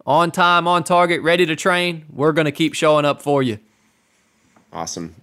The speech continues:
Speaker 2: Hey, Chad, thanks so much for spending the time with us today. And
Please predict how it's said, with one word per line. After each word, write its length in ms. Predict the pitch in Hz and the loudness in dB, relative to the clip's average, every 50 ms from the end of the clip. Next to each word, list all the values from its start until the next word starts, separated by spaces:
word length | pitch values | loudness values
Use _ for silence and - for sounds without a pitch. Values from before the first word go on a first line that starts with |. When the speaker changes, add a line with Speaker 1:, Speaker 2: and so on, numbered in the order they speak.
| _ | _
Speaker 2:
Hey, 160 | - 107 95 85 | -4 -4 -4 -2
Chad, 320 | - - 110 95 95 90 | -2 -2 -2 -2 0 -2
thanks 200 | - 107 95 - | -4 -4 -4 -4
so 100 | - 107 | -6 -4
much 240 | 98 95 92 90 - | -2 -2 -4 -4 -6
for 120 | - 95 | -8 -10
spending 580 | - - - 98 95 92 87 85 82 92 117 - _ | -8 -6 -4 -4 -4 -4 -4 -6 -8 -12 -16 -20 _
the 100 | - 101 | -12 -8
time 220 | 92 113 104 95 95 | -6 -4 -2 -2 -2
with 160 | 95 - - | -2 -2 -2
us 160 | 98 90 - | -4 -4 -4
today. 340 | - 107 95 95 95 95 92 | -4 -2 0 2 2 2 2
And 160 | 87 85 82 | 0 -2 -6